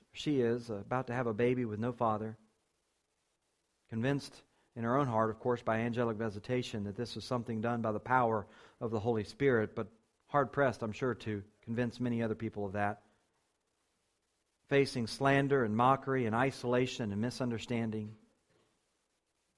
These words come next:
What great things has the Lord done for her yet? But she's praising Him in advance.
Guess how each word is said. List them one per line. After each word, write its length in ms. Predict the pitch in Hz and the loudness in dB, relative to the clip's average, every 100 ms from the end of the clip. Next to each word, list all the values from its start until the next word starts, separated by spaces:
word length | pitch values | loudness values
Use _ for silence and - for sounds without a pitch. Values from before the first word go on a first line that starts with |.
| _ _ _ _ | _ _ _ _
What 340 | 135 165 185 - _ _ _ _ _ _ _ _ _ - | -4 -2 -2 -4 _ _ _ _ _ _ _ _ _ -8
great 400 | - 196 - - | 0 0 0 -2
things 560 | 120 104 78 - - - _ _ _ _ _ _ _ _ _ _ - | -2 -2 -6 -10 -10 -10 _ _ _ _ _ _ _ _ _ _ -20
has 100 | 143 | -10
the 80 | 135 | -2
Lord 220 | 131 123 | 0 0
done 180 | 120 113 | -2 -2
for 120 | 110 | -4
her 140 | 113 | -2
yet? 300 | 98 95 - _ _ _ _ _ _ _ _ _ _ _ _ _ _ _ _ _ _ _ _ _ _ _ _ _ _ _ _ _ _ _ _ _ _ _ - | -2 -4 -8 _ _ _ _ _ _ _ _ _ _ _ _ _ _ _ _ _ _ _ _ _ _ _ _ _ _ _ _ _ _ _ _ _ _ _ -18
But 100 | - | -8
she's 200 | 123 - | -8 -4
praising 440 | 147 151 139 113 | 2 2 2 -2
Him 200 | 104 110 _ _ _ _ _ _ _ _ _ _ _ _ _ _ _ - | -4 -8 _ _ _ _ _ _ _ _ _ _ _ _ _ _ _ -6
in 100 | 123 | -4
advance. 800 | 107 98 123 95 - - - | -2 -2 -2 -2 -8 -20 -20